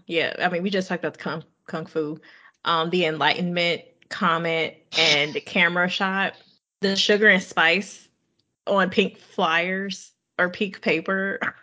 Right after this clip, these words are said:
<laughs> Oh, it's just too much. And then the choreography at the end, I think it was more embarrassing than cringy.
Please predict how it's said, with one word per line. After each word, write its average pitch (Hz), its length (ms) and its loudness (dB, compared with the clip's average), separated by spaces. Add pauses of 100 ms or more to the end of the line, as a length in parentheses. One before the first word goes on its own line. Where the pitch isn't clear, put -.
(300)
<laughs> 254 60 -14 (1500)
Oh, 311 680 8 (160)
it's 233 380 0
just 220 220 -2
too 175 80 -6
much. 156 200 -4
And 240 140 2
then 285 100 0
the 254 60 -2
choreography 170 580 2
at 160 120 -2
the - 80 -8
end, 147 460 -4 (1080)
I 233 60 4
think 311 140 4
it 311 60 4
was 226 100 4
more 226 200 6
embarrassing 170 1000 2 (120)
than 151 200 -8
cringy. 151 760 -8